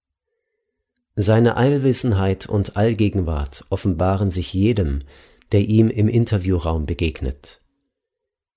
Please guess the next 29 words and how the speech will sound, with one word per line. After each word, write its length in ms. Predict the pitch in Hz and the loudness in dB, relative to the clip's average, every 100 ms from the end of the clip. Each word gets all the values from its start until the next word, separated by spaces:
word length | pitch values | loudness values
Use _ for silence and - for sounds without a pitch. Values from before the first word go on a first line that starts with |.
| _ _ | _ _
Er 140 | 107 104 | 2 4
sagt 420 | 113 135 - - | 4 0 -2 -2
einem, 340 | 120 113 113 | 0 2 0
was 200 | 107 107 | 0 0
man 180 | - 104 | 0 2
gesagt, 600 | 95 87 123 139 - - _ | 2 0 -2 -4 -12 -20 _
getan 540 | - 95 113 113 120 117 | -4 -2 -2 0 -2 -2
oder 260 | 101 98 | -2 0
gefühlt 540 | 98 - 131 127 - - | -2 -4 -2 -2 -4 -10
hat, 260 | - - _ _ _ _ _ _ _ | -12 -18 _ _ _ _ _ _ _
mit 240 | 107 - 92 | -2 0 2
wem 320 | 120 143 143 | 4 4 0
und 300 | - 110 - | 0 0 2
worüber 340 | 101 110 123 | 0 2 2
man 200 | 113 110 | 2 2
gesprochen 520 | 104 101 - 123 92 73 | 0 -4 -4 -4 -4 -6
hat, 300 | - - - _ _ _ _ _ _ - | -8 -16 -20 _ _ _ _ _ _ -2
was 240 | 110 - | 0 2
man 120 | 117 | 2
befürchtete 800 | 110 107 147 151 - 110 85 67 - - | 2 2 0 0 -4 -4 -4 -6 -10 -6
oder 220 | 98 85 | -2 0
was 160 | 87 107 | 0 0
man 160 | 101 | 0
plante, 600 | - 104 117 107 76 67 - _ _ _ _ | 0 0 0 -4 -6 -8 -12 _ _ _ _
was 200 | - 95 | -2 0
man 140 | 107 104 | 2 2
erlitt 460 | 107 127 156 - - | 2 0 -2 -6 -4
oder 220 | 110 101 | 0 0
verlor. 560 | 101 92 85 71 80 | 0 -2 -2 -4 -10